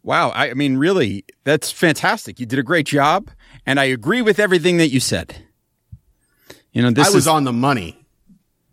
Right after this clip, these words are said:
Speaker 2: Take of
Speaker 1: Yeah,
Speaker 2: the year.
Speaker 1: you, yeah, that, it's, you've, you've got, you've had some takes in your time, but I think that one was one of them.
Speaker 2: Oh, that
Speaker 1: So
Speaker 2: should have been, uh, whatchamacallit? That should have been, uh, Aaron's one Hataki.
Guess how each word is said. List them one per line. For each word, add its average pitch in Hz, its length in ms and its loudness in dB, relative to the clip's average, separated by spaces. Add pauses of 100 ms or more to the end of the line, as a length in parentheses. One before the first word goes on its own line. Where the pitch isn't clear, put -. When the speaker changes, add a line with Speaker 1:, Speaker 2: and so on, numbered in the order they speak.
Speaker 2:
Take 170 280 -2
of 156 60 2
Speaker 1:
Yeah, 120 80 4
Speaker 2:
the 98 60 2
year. 113 280 -2
Speaker 1:
you, - 60 -20 (400)
yeah, 113 320 0
that, 131 260 0
it's, - 400 -2
you've, 147 340 -2
you've 160 160 0
got, 190 180 0
you've 175 160 -4
had 190 240 0
some 170 180 -2
takes - 580 -2
in 135 180 4
your 117 140 4
time, 107 380 -2
but 101 140 0
I - 100 -2
think 117 260 -2
that 131 240 -2
one 107 340 -6 (360)
was 110 200 -2
one 117 220 2
of 95 100 -4
them. 82 300 -8 (340)
Speaker 2:
Oh, 175 120 -2
that 143 160 2
Speaker 1:
So 160 120 6
Speaker 2:
should 143 120 6
have 143 80 0
been, 170 260 0
uh, 165 480 0 (720)
whatchamacallit? 120 760 -6
That 147 160 -6
should 165 160 -4
have 139 140 -6
been, 151 300 0
uh, 139 400 0 (280)
Aaron's 165 400 0
one 160 260 -2
Hataki. 151 600 -4